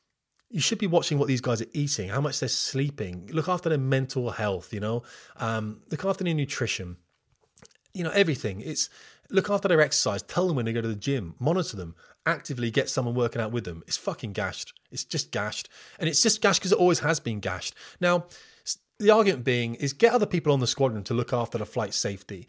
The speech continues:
Get other people on the squadron to look after their rations. And the truth is, what the Royal Air Force would do is turn around and say, "We do not have those people." And the truth is, they do not have those people. So you've, so my, my point is, when does it end then? Does it end with another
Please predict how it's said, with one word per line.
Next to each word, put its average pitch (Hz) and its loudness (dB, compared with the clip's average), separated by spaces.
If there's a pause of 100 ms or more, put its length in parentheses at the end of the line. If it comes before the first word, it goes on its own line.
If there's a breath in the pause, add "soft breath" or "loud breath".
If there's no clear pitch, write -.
(140 soft breath)
Get - 2
other 220 8
people 190 2
on 156 4
the 147 2
squadron 120 2
to - -2
look 117 -2
after 127 0
their 107 2
rations. 113 -4
And 143 -4
the 143 0
truth 233 -2
is, 113 0
what 170 0
the 143 0
Royal 180 4
Air 127 4
Force - -8
would 101 -12
do 107 -4
is 107 -4
turn 156 2
around 110 0
and 110 -2
say, 120 0
"We 131 -2
do 147 -2
not 143 0
have 127 2
those 117 0
people." 113 -6 (680 loud breath)
And 117 0
the 113 2
truth 170 2
is, 120 2
they 123 0
do 127 -2
not 123 0
have 104 0 (180)
those 98 -2
people. 98 -8 (320 loud breath)
So - -2
you've, 135 0 (300)
so - 2
my, 196 6
my 165 2
point 113 2
is, 107 -2
when 156 6
does 143 2
it 135 0
end 131 2
then? 98 -6
Does 131 0
it 156 0
end 160 0
with 160 4
another 147 4